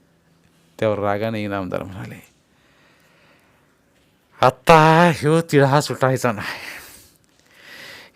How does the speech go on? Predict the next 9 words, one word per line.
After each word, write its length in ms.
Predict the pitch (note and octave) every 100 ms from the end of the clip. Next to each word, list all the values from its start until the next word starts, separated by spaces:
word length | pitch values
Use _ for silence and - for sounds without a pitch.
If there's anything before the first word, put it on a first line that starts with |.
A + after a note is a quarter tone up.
| F#2
ह्या 320 | C3 D#3+ G#3 A3
तिढ्याचा 480 | D3+ C#3+ E3+ G#3 G#3+
बापूला 420 | D3+ B2 D#3+ F#3
फास 420 | - - D#3 G3
लागल्याशिवाय 600 | F#3+ E3 E3+ F#3 F#3 G3
राहायचा 340 | F#3+ D#3+ G3+ C4
नाही 160 | B3
आता. 240 | D4 G#3 - - - _ _ _ _ _ _ _ - _ _ _ _ _ _ _ _ _
आता 540 | - - - C3+ D#3+